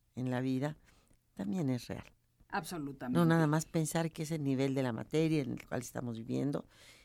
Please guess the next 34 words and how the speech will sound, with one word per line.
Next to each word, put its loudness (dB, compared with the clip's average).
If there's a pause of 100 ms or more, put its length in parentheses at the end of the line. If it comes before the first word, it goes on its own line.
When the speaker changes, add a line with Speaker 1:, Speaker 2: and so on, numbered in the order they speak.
Speaker 1:
sino 2
entender 0
que -6
sí 0
existen -6
niveles -4 (140)
superiores -2
al -4
nuestro -4 (400)
que -4
están 2
viviendo 0
al 4
mismo 2
tiempo -4
que -8
nosotros. -12 (260)
Speaker 2:
Y 0
sobre 2
todo 2
caer, 2
creo -4
que 0
es -2
muy 0
importante -2
caer 0
en -2
cuenta 0
y -4
comprender 0 (440)
que 2
nosotros -2
somos -4